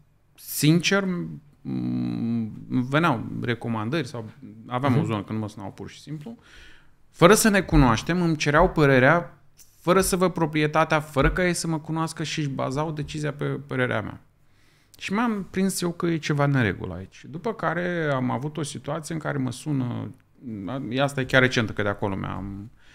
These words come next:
Speaker 1: uh, "Hai să, vrem să, avem nevoie de părerea ta." Uh, nu putea persoana respectivă să ne vedem decât duminică. Eu mi-am rupt din timpul meu personal duminică, m-am dus, m-am întâlnit, am petrecut trei ore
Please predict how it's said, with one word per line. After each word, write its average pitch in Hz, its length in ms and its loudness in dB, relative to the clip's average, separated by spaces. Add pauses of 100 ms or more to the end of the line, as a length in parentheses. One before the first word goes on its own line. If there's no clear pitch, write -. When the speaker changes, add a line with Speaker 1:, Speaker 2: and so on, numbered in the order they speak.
(480)
Speaker 1:
uh, 127 720 4
"Hai 165 200 2
să, - 320 -4
vrem 139 460 4
să, 139 180 -2
avem 127 340 2
nevoie 101 280 2
de 92 100 -4
părerea 85 380 -6
ta." 147 360 -2 (460)
Uh, 110 360 -4
nu 127 140 4
putea 139 280 2
persoana 113 360 -2
respectivă 101 720 -4
să 85 160 -12
ne 101 80 -4
vedem 101 260 -2
decât 92 260 -6
duminică. 95 680 -2 (440)
Eu 135 160 4
mi-am 131 200 8
rupt 123 340 0 (280)
din 120 260 6
timpul 110 340 -2
meu 104 160 -2
personal 101 420 -6
duminică, 147 520 2
m-am 104 260 -4
dus, 139 200 0
m-am 110 180 -4
întâlnit, 120 380 -4
am 135 120 0
petrecut 113 460 -4
trei 127 200 4
ore 104 480 2